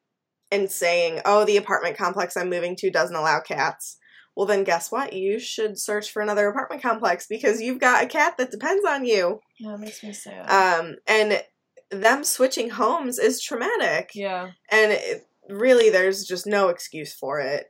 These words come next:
Speaker 1: And, um, I could never, I could never let somebody else take care of my cats. They're mine.
Speaker 2: <laughs>
Speaker 1: I raised them,
Speaker 2: Right.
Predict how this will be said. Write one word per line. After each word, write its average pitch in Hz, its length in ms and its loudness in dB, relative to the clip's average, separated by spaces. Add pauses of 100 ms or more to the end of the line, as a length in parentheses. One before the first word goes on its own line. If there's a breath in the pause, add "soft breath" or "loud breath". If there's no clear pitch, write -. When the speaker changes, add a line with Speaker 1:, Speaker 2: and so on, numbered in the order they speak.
Speaker 1:
And, 160 400 -2
um, 156 500 -6 (1080)
I 196 100 4
could 196 220 2
never, 175 840 0
I 180 80 -8
could 214 260 0
never 190 500 2
let 156 360 0
somebody 135 420 -4
else - 320 -4
take 160 240 -4
care 139 280 -6
of 175 240 -6 (580)
my - 140 -8
cats. - 560 -12 (480)
They're 190 100 -2
mine. 220 360 -6 (200)
Speaker 2:
<laughs> 214 840 -12
Speaker 1:
I 190 80 0
raised 226 520 2
them, 208 440 0 (220)
Speaker 2:
Right. 196 400 -16